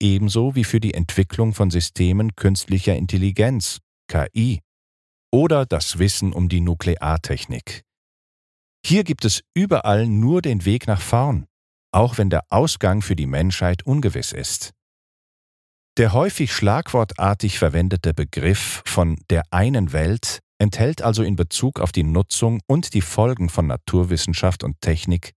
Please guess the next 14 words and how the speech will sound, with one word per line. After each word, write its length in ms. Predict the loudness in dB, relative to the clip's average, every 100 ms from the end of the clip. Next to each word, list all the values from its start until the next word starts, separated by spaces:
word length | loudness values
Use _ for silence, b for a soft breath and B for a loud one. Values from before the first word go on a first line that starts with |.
| _ _ -2
eine 200 | 0 0 0
umfassende 680 | 0 0 0 0 0 0 2
Wahrheit. 580 | 2 0 -2 -4 -10 -14 _ _ _ _ _ _
Das 140 | 0 2
gilt 240 | 2 -2 0
umso 320 | 0 2 2
mehr 260 | 2 0 0
in 140 | 0
einer 320 | 2 2 2
Welt, 340 | 0 0 -2 -2
in 140 | 0
der 120 | 2
die 120 | 2
Menschen, 640 | 0 0 0 -2 -2 -2